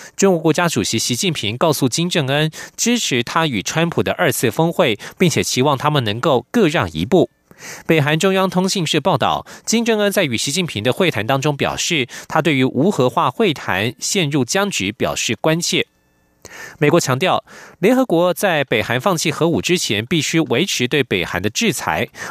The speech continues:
而平壤和中国方面则希望美国与联合国能够立即解除或放宽制裁。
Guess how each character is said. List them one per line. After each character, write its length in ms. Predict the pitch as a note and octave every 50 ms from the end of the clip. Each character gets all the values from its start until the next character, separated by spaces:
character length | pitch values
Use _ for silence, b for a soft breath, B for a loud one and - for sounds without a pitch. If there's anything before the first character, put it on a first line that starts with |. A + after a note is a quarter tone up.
| B B
而 160 | C3+ C#3+ C#3
平 260 | - - B2+ C#3+ E3
壤 160 | E3+ A2+ F2
和 240 | E2+ - C#3+ B2+ B2
中 160 | - E3 D#3+
国 100 | D3 D3
方 160 | - D#3 D#3
面 160 | D#3+ E3 D3 B2
则 220 | - - A2 A#2+
希 280 | - - - E3+ E3+ F3
望 220 | F3+ D3+ A2+ G2+ B B B B
美 180 | - C#3 A#2+ G#2+
国 160 | - C3 D3
与 220 | D3 B2+ G#2+ G2
联 160 | G2+ C3 E3+
合 160 | F3+ - D3+ C#3
国 220 | - A2 G#2 A#2
能 120 | A#2 A2+ A#2
够 160 | A#2+ D#3 C3+
立 240 | - F3 A3 A3+ E3
即 160 | B2+ - B2
解 220 | A#2+ - - E2
除 320 | C2+ - - F2+ E2+ F#2+ - -
或 280 | - - D3 A2 - -
放 240 | - - G3 D#3+ A2+
宽 240 | - - - A2 G2+
制 160 | - - A#2 -
裁。 360 | - - - B1 - -